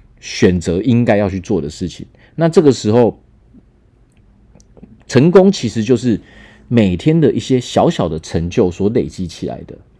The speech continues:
比如说，如果你说，诶，我要成为一个健康的人，我要想要拥有一个好的身材，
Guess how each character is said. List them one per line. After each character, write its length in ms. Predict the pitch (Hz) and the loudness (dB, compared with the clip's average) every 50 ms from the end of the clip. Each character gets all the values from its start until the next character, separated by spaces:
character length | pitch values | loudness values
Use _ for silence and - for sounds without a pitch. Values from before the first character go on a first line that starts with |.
| _ _ _ - - - - - _ _ | _ _ _ -20 -20 -20 -20 -20 _ _
比 80 | - 110 | 0 2
如 120 | 110 113 | 2 2
说， 260 | 127 - 165 160 170 165 | 2 4 4 6 6 6
如 140 | 147 139 | 4 4
果 140 | 143 143 117 | 4 4 4
你 100 | 95 90 | 4 2
说， 440 | 82 - - 113 113 113 113 113 - - | 0 0 2 4 4 4 4 2 0 0
诶， 100 | 120 120 | -2 -2
我 180 | - 117 104 95 | 0 0 0 0
要 80 | 117 | 0
成 260 | 143 - - - 120 104 | -2 -4 -4 -4 -2 0
为 100 | 101 107 | 0 0
一 60 | 113 | 0
个 360 | 98 110 101 95 92 87 82 82 | 0 0 0 0 0 -2 -4 -6
健 240 | - - 147 120 107 | -4 -2 0 0 0
康 280 | 90 95 104 101 101 | -2 -2 -4 -4 -2
的 100 | 98 95 | -2 -4
人， 220 | 87 78 64 - - 101 - _ _ _ _ _ _ - | -4 -6 -8 -10 -14 -16 -20 _ _ _ _ _ _ -8
我 120 | 90 92 | -4 -2
要 100 | 98 117 | -2 -2
想 180 | 127 - 117 104 | -2 -2 -2 0
要 80 | 110 123 | 0 0
拥 180 | 107 95 104 | 0 0 2
有 140 | 120 104 87 | 2 0 0
一 40 | 98 | 0
个 180 | 98 107 95 87 | 0 -2 -2 -2
好 340 | 85 - - 95 73 60 | -4 -6 -6 -4 -4 -4
的 100 | - 92 | -6 -12
身 320 | 87 - - - 98 101 107 | -14 -10 -6 -4 -4 -4 -4
材， 280 | - - - - - | -6 -10 -14 -14 -16